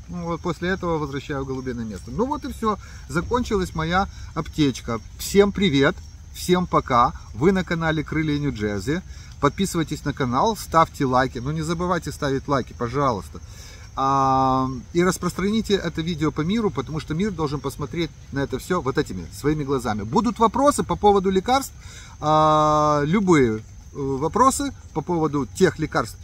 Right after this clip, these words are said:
которые применяю я, о которых знаю, пожалуйста, пишите в комментариях, задавайте вопросы. Надо будет, сделаем еще один ролик. Кто-то не посмотрел, еще один ролик, нет проблем.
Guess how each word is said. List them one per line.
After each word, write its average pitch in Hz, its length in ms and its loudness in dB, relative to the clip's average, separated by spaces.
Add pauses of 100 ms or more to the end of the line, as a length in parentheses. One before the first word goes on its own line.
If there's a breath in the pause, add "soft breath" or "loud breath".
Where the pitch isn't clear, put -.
(160)
которые 139 360 0
применяю 135 500 -4
я, 202 220 2
о - 80 0
которых 139 400 -2
знаю, 165 200 -2 (120)
пожалуйста, 147 680 2 (320 loud breath)
пишите 143 480 -2
в - 60 -10
комментариях, 156 640 -2
задавайте 127 540 0
вопросы. 170 480 0 (240 loud breath)
Надо 190 340 4
будет, 139 260 0
сделаем 120 460 0
еще 202 300 4
один 175 240 2
ролик. 160 280 0 (240 loud breath)
Кто-то 196 340 4
не 185 100 0
посмотрел, 185 680 0
еще 143 420 0
один 190 220 2
ролик, 170 300 0 (120)
нет 147 300 -2
проблем. 143 420 0